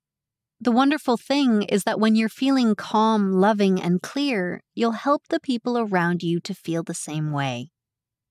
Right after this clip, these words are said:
That's how co-regulation works. In an almost imperceptible process, what you put out into the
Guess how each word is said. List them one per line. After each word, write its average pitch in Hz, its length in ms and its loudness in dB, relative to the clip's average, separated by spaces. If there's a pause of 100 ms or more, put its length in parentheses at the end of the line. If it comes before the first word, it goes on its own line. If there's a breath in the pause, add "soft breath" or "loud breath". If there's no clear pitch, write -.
(220)
That's 285 220 -2
how 330 160 -2
co-regulation 240 1040 0
works. - 640 -4 (520)
In 247 100 4
an 254 240 4
almost 269 580 2
imperceptible 226 960 -2
process, 262 840 -4 (400)
what - 140 -2
you 220 140 2
put - 240 -4 (120)
out 254 360 -4
into 277 200 0
the 285 140 -4